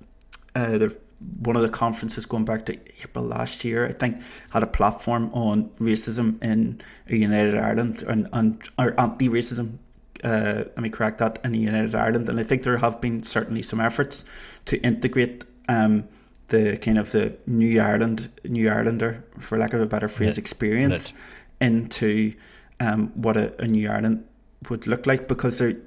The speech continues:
Speaker 1: there's been, there have been increased issues of checks on the border for those, um, uh, from the B A M E community, those who,
Speaker 2: Right.
Speaker 1: um, f-, for people of colour. Th-, these questions have been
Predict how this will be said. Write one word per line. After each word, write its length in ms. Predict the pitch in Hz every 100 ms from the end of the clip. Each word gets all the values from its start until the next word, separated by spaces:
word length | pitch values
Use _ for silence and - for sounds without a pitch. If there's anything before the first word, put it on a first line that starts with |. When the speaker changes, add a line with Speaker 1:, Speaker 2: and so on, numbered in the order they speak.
| -
Speaker 1:
there's 200 | 117 110
been, 240 | - 120 -
there 140 | 117
have 200 | 117 117
been 100 | 117
increased 580 | 110 - 120 117 - - _ - -
issues 360 | 113 - 123 110
of 180 | 104 - - - - -
checks 400 | - 107 - 123
on 120 | 110
the 60 | 98
border 440 | 104 104 117 120
for 240 | - 113
those, 480 | 107 107 104 - - -
um, 460 | 110 104 104 110 - - _ _ 127
uh, 380 | 113 104 104 - - -
from 240 | - 110
the 60 | 110
B 220 | 113 101
A 180 | 101 104
M 160 | 107
E 120 | 110
community, 500 | 117 - 113 117 110
those 260 | 107 107 113
who, 240 | 110 107 110 - 85
Speaker 2:
Right. 180 | -
Speaker 1:
um, 400 | 120 104 104 95 - -
f-, 100 | -
for 280 | - - 107
people 320 | - 127 90
of 120 | 92
colour. 340 | - 139 143 143
Th-, 120 | -
these 200 | 131 135
questions 400 | - 127 120 123
have 220 | 127 113
been 280 | 117 110 107